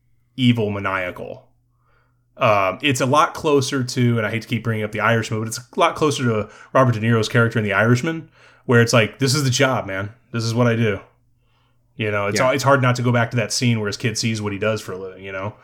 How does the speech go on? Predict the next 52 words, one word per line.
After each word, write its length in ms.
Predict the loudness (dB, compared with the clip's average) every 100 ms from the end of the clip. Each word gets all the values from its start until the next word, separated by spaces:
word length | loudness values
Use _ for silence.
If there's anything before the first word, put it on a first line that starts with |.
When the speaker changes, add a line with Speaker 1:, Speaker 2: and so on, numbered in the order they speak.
| -20 -20 _ _
Speaker 1:
Um, 80 | -4 -2 0 0 0
Speaker 2:
Mm-hmm. 360 | 2 0 -2 -8 _
Speaker 1:
but 540 | -18 -2 2 2 0 2
that 140 | 2
movie 160 | 4 2
gets 160 | 0 0
shit 200 | 0 -2
on 100 | -2
quite 200 | -2 -2
a 40 |
bit, 200 | -4 -2
but 80 | 2
I, 80 | 2 0
I, 200 | -4 -6 0
I 60 | 0
don't 100 | 2
think 140 | 2
it's 80 | 2
amazing, 560 | 2 0 0 -2 -4 -2
but 300 | -6 -6 -10
I 80 | -8
think 140 | -8
it's 100 | -10
good. 380 | -12 -12 -12 -16 _ _ _ 0
Speaker 2:
No, 240 | 4 4
it's, 200 | 2 -2 0
it's, 220 | 0 0
it's 120 | -2 2
a 40 |
watchable 560 | 4 4 2 0 -2 -2
film, 300 | -2 -2 0
and 180 | -4 -4
it's 240 | -8 -6
an 80 | -2
enjoyable 400 | -2 0 0 2
one. 160 | 0 0
It's 160 | -2
not 160 | 0 2
one 140 | 0
that 100 | -2
I 20 | -2
ever 120 | -2
wanna 220 | -2 -2
go 140 | -4 -4
back 300 | -2 -4 -4
to 120 | -2
Speaker 1:
Yeah. 400 | 2 4 2 0 -4
Speaker 2:
and, 120 | -6
and 60 | -4
watch 260 | -6 -6
again. 300 | -4 0 2
Speaker 1:
Yeah. 200 | 2 0